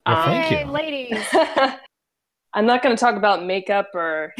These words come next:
Speaker 3: <laughs>
Speaker 2: Arby's or some bullshit. Um, <laughs>
Speaker 1: We can talk about Arby's. I like Arby's. They have
Speaker 2: No, I
Speaker 1: curly
Speaker 2: feel like
Speaker 1: fries
Speaker 2: you
Speaker 1: and the
Speaker 2: covered
Speaker 1: best
Speaker 2: that
Speaker 1: shakes.
Speaker 2: base already.
Speaker 1: Yeah.
Speaker 2: <laughs> So, um, I think I mentioned something about, like,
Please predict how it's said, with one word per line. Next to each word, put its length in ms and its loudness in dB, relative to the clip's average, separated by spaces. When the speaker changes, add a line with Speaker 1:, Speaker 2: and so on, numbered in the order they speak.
Speaker 3:
<laughs> 160 -4
Speaker 2:
Arby's 440 -4
or 100 -8
some 260 -4
bullshit. 440 -2
Um, 280 4
<laughs> 20 0
Speaker 1:
We 420 0
can 100 2
talk 160 0
about 220 -2
Arby's. 360 -6
I 60 -2
like 240 -2
Arby's. 460 -10
They 80 2
have 100 6
Speaker 2:
No, 60 2
I 20 2
Speaker 1:
curly 220 4
Speaker 2:
feel 100 4
like 60 4
Speaker 1:
fries 120 4
Speaker 2:
you 40 2
Speaker 1:
and 80 2
the 40 4
Speaker 2:
covered 120 4
Speaker 1:
best 120 2
Speaker 2:
that 60 2
Speaker 1:
shakes. 280 0
Speaker 2:
base 40 -4
already. 480 -2
Speaker 1:
Yeah. 320 2
Speaker 2:
<laughs> 480 -4
So, 300 4
um, 460 4
I 60 -10
think 180 -4
I 60 0
mentioned 480 0
something 260 -6
about, 220 0
like, 180 -2